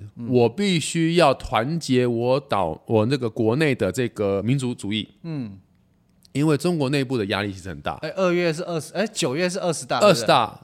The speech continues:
Speaker 2: 习近平要连任。我试问你嘛。
Speaker 1: 要。他真的要。
Speaker 2: 他，他一定要的。
Speaker 1: 很辛苦哎，老习不要这样嘛。
Speaker 2: 他想尽办法啊，他想要连任了。
Speaker 1: 你要做那么久干嘛？退休下来玩一玩嘛。
Speaker 2: 他要做皇帝嘛。
Speaker 1: 哦。
Speaker 2: 好，<clears throat> 那，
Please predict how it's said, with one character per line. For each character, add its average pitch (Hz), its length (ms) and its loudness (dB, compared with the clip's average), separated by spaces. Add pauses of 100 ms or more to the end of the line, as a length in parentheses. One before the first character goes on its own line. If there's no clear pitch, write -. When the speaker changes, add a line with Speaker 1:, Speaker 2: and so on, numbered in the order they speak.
Speaker 2:
习 - 180 -8
近 160 120 0
平 131 100 2
要 131 80 2
连 104 120 0
任。 107 220 0 (240)
我 120 140 -4
试 170 260 4
问 214 160 4
你 117 80 0
嘛。 98 100 0
Speaker 1:
要。 - 340 -12 (520)
他 151 60 -12
真 185 180 -6
的 160 100 -4
要。 113 480 -6
Speaker 2:
他， - 120 -12
他 120 160 -6
一 110 80 -4
定 104 120 -8
要 98 80 -6
的。 98 60 -4
Speaker 1:
很 151 100 -2
辛 233 280 -2
苦 180 140 -4
哎， 107 260 -2
老 113 180 -2
习 135 220 -4
不 135 80 -2
要 185 120 4
这 180 120 0
样 135 120 0
嘛。 98 160 -10 (240)
Speaker 2:
他 143 100 2
想 110 220 0
尽 123 120 0
办 120 160 2
法 95 60 -6
啊， 151 180 0
他 196 160 2
想 110 220 2
要 131 140 0
连 98 180 -2
任 101 120 -2
了。 - 0 -
Speaker 1:
你 87 60 -2
要 196 120 -2
做 214 160 -4
那 214 80 0
么 202 80 0
久 127 160 -8
干 151 200 -4
嘛？ 113 300 -8 (300)
退 202 180 0
休 190 220 -2
下 175 240 0
来 139 100 2
玩 - 0 -
一 - 20 2
玩 - 20 2
嘛。 120 60 0
Speaker 2:
他 156 60 2
要 151 60 2
做 151 100 -2
皇 107 220 -2
帝 147 180 -2
嘛。 73 200 -10 (200)
Speaker 1:
哦。 120 140 -16
Speaker 2:
好， 92 400 -6 (420)
<clears throat> - 420 -18
那， 233 240 4